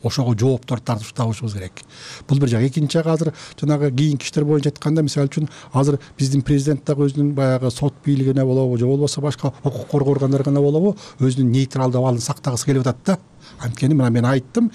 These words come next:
февралдын башында ушундай, ушундай болсун депчи. Бирок баягы адамдар өзгө-, өзгөргөн менен система өзгөрбөй калды да. Мына ошол эле сот бийлиги, ошол эле прокуратура, мисалы үчүн кечээки чечимине, анткени өзүлөрү ошо мына жарым жыл, бир жыл, э, мурун өзүлөрү кармашкан, өзүлөрү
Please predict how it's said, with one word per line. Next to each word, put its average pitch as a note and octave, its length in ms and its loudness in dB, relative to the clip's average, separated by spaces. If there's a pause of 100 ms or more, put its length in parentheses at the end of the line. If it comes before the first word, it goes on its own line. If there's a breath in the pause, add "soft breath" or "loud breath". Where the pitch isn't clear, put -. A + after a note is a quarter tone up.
(160 loud breath)
февралдын E3 460 2
башында E3 460 0 (180 loud breath)
ушундай, C3 280 2
ушундай C3 260 0
болсун C3 240 0
депчи. E3+ 240 -2
Бирок B2+ 240 0 (460 loud breath)
баягы C#3 360 2
адамдар D#3 400 2
өзгө-, D#3 220 0 (100)
өзгөргөн D3 400 0
менен D3+ 180 2
система - 380 0
өзгөрбөй D3 360 2
калды C#3+ 200 -2
да. F2+ 160 -8 (260)
Мына E3 200 0 (280 loud breath)
ошол C#3+ 260 0
эле D3+ 120 2
сот D3+ 260 -2
бийлиги, D3 220 2
ошол C#3+ 160 0
эле D3 160 0
прокуратура, D#3 480 0
мисалы C#3 240 -2
үчүн C3+ 160 -4 (240 loud breath)
кечээки C#3+ 400 -2
чечимине, D#3+ 480 0 (100)
анткени C#3 380 0
өзүлөрү C#3 240 2 (320 loud breath)
ошо C3+ 240 -2
мына B2+ 160 0 (240 loud breath)
жарым C#3+ 260 2
жыл, B2+ 140 0
бир C#3 180 0
жыл, C3 200 0 (260 loud breath)
э, G#2+ 320 -2 (160)
мурун C#3+ 320 4
өзүлөрү C#3 320 0
кармашкан, B2+ 560 -2
өзүлөрү C#3+ 320 2